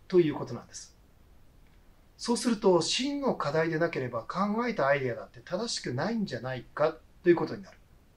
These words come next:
で、つまり、私たちは街の課題が解けないまま、解決できない謎に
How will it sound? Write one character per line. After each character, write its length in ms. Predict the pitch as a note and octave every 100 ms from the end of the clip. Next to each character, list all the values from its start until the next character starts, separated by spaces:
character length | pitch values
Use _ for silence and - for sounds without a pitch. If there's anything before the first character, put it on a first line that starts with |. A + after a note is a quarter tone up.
| _ - -
で、 80 | D#3
つ 80 |
ま 80 | F#3+
り、 320 | F3 F3 - - - - - - -
私 260 | D#3 G#3 F#3+
た 60 |
ち 120 | F3+ D3+
は 120 | A#2+
街 380 | C3+ E3 - A3+
の 160 | A3+
課 260 | A3 - G3
題 300 | G3+ F#3+ F#3
が 320 | G3 F3+ - - - - - -
解 160 | F3
け 160 | E3+ C4
な 160 | B3 C#3
い 60 |
ま 120 | A2+
ま、 160 | G2 F#2+ _ - - -
解 260 | - B3 C4
決 300 | G#3+ - C3
で 120 | C3+
き 120 | C3
な 120 | E3+ A#2+
い 80 | A2
謎 480 | C3 C#3 G3+ G#3 -
に 360 | F3 G#3+ A3